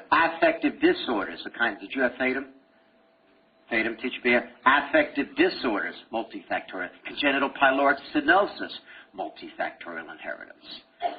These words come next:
Essential hypertension, multifactorial inheritance. Now, you know what that means? That means you have a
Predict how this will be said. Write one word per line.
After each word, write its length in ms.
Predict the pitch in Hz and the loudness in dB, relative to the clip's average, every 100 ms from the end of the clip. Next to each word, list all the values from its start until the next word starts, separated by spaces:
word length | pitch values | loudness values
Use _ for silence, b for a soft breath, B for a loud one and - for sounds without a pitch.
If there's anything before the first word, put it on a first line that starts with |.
| - | -10
Essential 440 | - 147 135 135 123 | 0 0 2 0 2
hypertension, 760 | 135 127 - - 339 330 - - _ b b b - | 2 2 -2 0 0 0 -4 -8 _ b b b -4
multifactorial 960 | 104 - 101 - 95 95 - 98 87 | -4 -4 -12 -6 -6 -6 -8 -8 -8
inheritance. 300 | 92 95 87 | -8 -8 -4
Now, 80 | 104 | 0
you 80 | 151 | 2
know 100 | 220 | 4
what 120 | 269 | 4
that 200 | 226 196 | 4 4
means? 260 | 359 175 320 - _ _ _ _ _ _ b b b b - | 2 0 -2 -10 _ _ _ _ _ _ b b b b 2
That 240 | 370 - | 4 4
means 200 | 190 160 | 0 2
you 80 | 170 | 4
have 200 | 165 | 4
a 60 | 156 | 4